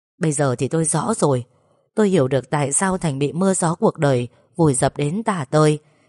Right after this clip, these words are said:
mà sống lưng vẫn thẳng tắp như vậy rồi. Hóa ra, anh mạnh mẽ là vì tôi, nỗ lực là vì tôi, cho đến giờ phút này vẫn kiên cường chống chọi là vì tôi. Tôi cũng nên mạnh mẽ,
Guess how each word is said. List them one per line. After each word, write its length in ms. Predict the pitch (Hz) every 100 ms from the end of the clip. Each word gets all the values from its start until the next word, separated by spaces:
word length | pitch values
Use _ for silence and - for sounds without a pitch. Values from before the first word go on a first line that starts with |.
| _
mà 300 | 180 156 139
sống 220 | - 151
lưng 160 | 214 208
vẫn 220 | 190 208
thẳng 240 | 220 156
tắp 240 | - 226 -
như 100 | 202
vậy 240 | 175 135
rồi. 320 | 135 139 120 117 _ _ _ _ _ _ _ _
Hóa 280 | 160 156
ra, 360 | 175 185 170 165 _ _ _
anh 180 | - 185
mạnh 220 | 170 143
mẽ 240 | 151 147 220
là 160 | 202
vì 220 | 131 139 117
tôi, 340 | 165 165 160 - _ _ -
nỗ 240 | 185 220
lực 240 | 247 160 -
là 160 | 147
vì 220 | 143 139 120
tôi, 340 | 165 170 165 - _ _ _ _ -
cho 140 | 180
đến 220 | 160 175
giờ 180 | 208 151
phút 220 | - 262
này 300 | 180 147 123 - _ _
vẫn 220 | 175 208
kiên 280 | - 233 220
cường 280 | 196 160 127
chống 240 | 156 165
chọi 260 | 220 185 127
là 200 | 147 147
vì 220 | 127 135
tôi. 340 | 117 160 160 151 - _ _ _ _ _ _ _
Tôi 120 | - 165
cũng 220 | 165 190
nên 160 | 196
mạnh 300 | 170 151 120
mẽ, 300 | 135 147 208